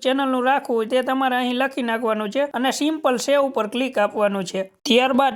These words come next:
તમારે તમારું ચેનલનું હેન્ડલ બદલવું હોય તો અહીં નીચે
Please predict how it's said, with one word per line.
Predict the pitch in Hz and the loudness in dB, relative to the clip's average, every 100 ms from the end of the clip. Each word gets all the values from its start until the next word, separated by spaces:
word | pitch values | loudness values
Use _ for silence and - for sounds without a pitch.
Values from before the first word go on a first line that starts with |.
| 254 | 0
તમારે | 262 269 254 240 | 0 2 0 0
તમારું | 254 247 233 | 0 0 0
ચેનલનું | 247 262 262 254 220 | 0 2 2 0 0
હેન્ડલ | 214 262 262 247 | 2 2 2 2
બદલવું | 277 254 214 | 2 2 2
હોય | 208 214 | 0 2
તો | 247 254 | 0 2
અહીં | 269 254 | 2 0
નીચે | 294 269 | 0 0